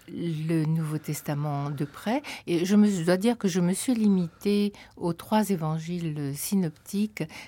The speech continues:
car j'estime que Jean échappe à cette recherche, il est peut-être trop mystique, euh,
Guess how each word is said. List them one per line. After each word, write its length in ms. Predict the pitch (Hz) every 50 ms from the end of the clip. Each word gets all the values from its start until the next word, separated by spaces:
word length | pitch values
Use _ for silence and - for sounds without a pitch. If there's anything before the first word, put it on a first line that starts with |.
| - -
car 220 | - 175 175 175
j'estime 560 | 170 156 170 165 160 - - - 202 196 190 180
que 220 | - - 170 160 160
Jean 380 | 156 156 170 185 185 185 180
échappe 500 | - - 175 151 - - 175 165 160 -
à 140 | - - -
cette 240 | 156 - 151 - -
recherche, 580 | - 156 151 - - 165 165 170 175 165 - -
il 100 | 143 139
est 40 | 143
peut-être 320 | 143 - - - - _
trop 220 | - - - 165 156
mystique, 680 | 160 160 156 - - - 180 170 170 165 - - -
euh, 180 | 139 131 135